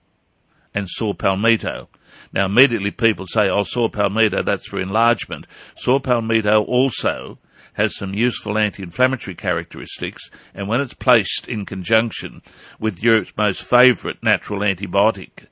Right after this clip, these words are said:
uh, Echinacea purpurea, it functions as a very useful device when taken regularly and prophylactically. So I would suggest that, uh, he source,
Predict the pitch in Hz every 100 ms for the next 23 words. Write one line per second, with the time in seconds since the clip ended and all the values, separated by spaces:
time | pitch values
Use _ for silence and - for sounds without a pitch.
0 | _ - - 87 110 - 104 107 - 87
1 | 104 92 92 107 120 78 - _ _ -
2 | - 107 98 - 120 107 101 92 98 101
3 | 123 123 107 123 - - 104 95 95 101
4 | 101 - - - - - - 113 107 -
5 | 113 104 104 104 110 127 107 101 92 87
6 | 101 101 - 113 107 117 - 95 85 -
7 | - - _ - - - 104 113 107 104
8 | - 104 131 101 - - - _ - -
9 | - 110 101 - 107 92 85 104 90 -
10 | 123 98 131 -